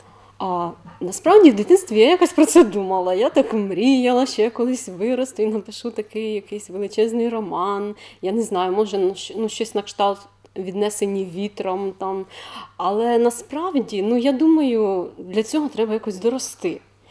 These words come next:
О, це потрібно якийсь досвід собі накопичити, щоб було так, що людям розповідати, знаєте, на, на два, на дві книги. От, е, тому зараз у мене таких, е, ну, таких, е, планів немає.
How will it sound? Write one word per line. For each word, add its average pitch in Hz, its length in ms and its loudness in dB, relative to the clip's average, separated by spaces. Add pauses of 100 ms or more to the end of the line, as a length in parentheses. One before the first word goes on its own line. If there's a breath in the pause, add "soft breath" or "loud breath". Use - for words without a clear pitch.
(240 loud breath)
О, 156 180 -6
це 208 140 -6
потрібно 254 360 -2
якийсь 262 280 -4
досвід 214 720 0
собі 196 200 -8
накопичити, 208 760 -4
щоб 185 200 -6
було 208 220 -2
так, 214 180 -6
що - 140 -14
людям 202 240 -4
розповідати, 208 680 -4
знаєте, 202 380 -4
на, 175 160 -2
на 180 300 -2
два, 180 340 -4 (180 loud breath)
на 196 80 0
дві 196 180 -2
книги. 180 500 -4 (320 loud breath)
От, 170 420 -6
е, 175 120 -4 (100)
тому 240 220 6
зараз 302 360 -2
у 202 40 0
мене 190 180 -2
таких, 233 420 -8
е, 196 160 -4
ну, 220 160 -2
таких, - 380 -12
е, 160 200 -6 (500)
планів 233 360 0
немає. 202 500 -4